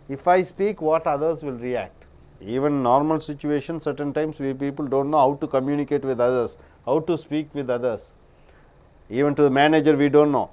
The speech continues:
some, uh, reactions may happen. Manager to his, uh, colleagues he doesn't know, or to his juniors he doesn't know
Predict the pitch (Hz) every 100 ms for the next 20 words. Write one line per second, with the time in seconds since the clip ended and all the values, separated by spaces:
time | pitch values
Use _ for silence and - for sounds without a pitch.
0 | - - 139 131 131 123 147 151 - 139
1 | 143 143 131 143 123 98 120 143 151 151
2 | 135 135 147 143 139 135 135 120 - 143
3 | 151 117 139 135 131 147 143 147 110 _
4 | _ _ - 131 139 151 147 107 127 156
5 | 160 139 143 131 127 147 147 135